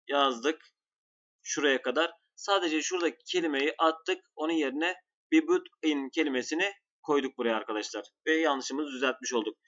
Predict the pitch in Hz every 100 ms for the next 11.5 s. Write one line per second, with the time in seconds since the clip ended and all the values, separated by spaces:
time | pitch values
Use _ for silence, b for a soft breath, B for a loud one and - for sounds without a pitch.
0 | b b - 175 180 175 170 151 156 147
1 | 139 139 127 160 - - b _ 269 139
2 | 151 156 135 143 127 147 147 139 131 120
3 | 120 120 123 180 - _ _ _ _ _
4 | _ _ _ _ - _ - 139 170 -
5 | 147 131 117 131 165 165 156 123 113 -
6 | _ 117 113 - 110 104 101 95 - -
7 | _ _ - 139 131 131 127 135 - -
8 | 135 127 127 123 110 113 147 139 123 131
9 | 139 135 123 139 120 147 160 _ _ _
10 | _ - 151 135 113 127 131 139 - 135
11 | 127 135 117 156 -